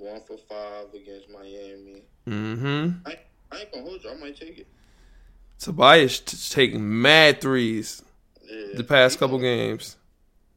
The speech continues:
Speaker 2: Five,
Speaker 1: Uh,
Speaker 2: seven, two, four, two, five, five, four.
Speaker 1: And they playing against the Celtics, so it's a, he gotta score.
Speaker 2: It's gonna be a close game, yeah.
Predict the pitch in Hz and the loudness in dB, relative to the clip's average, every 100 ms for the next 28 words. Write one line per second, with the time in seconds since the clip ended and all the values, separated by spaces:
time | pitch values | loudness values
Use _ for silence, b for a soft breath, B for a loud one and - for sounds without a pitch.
0 | _ _ _ _ _ _ _ - 123 131 | _ _ _ _ _ _ _ 4 6 8
1 | 135 - 156 143 139 135 - 147 139 139 | 6 4 4 4 4 -4 -2 0 0 -2
2 | - 135 131 131 - 143 135 131 127 131 | 2 6 6 4 0 0 -2 2 2 4
3 | 123 - 123 123 120 120 - 135 120 117 | 2 2 2 2 0 -6 0 4 4 2
4 | 120 _ _ _ _ _ _ _ _ _ | -6 _ _ _ _ _ _ _ _ _
5 | _ _ _ _ _ _ 117 123 143 156 | _ _ _ _ _ _ -16 -14 -14 -16
6 | 147 135 127 127 - - 127 - 98 - | -16 -14 -16 -16 -16 -12 -14 -14 -20 -16
7 | 98 98 95 _ - - 151 104 117 170 | -16 -16 -20 _ -20 -20 -18 -18 -16 -14
8 | - - - 113 98 127 123 120 113 107 | -16 -18 -18 -14 -4 -2 0 2 2 0
9 | - 110 123 123 127 113 117 123 113 | 0 -2 -2 -2 -2 -2 -2 0 -2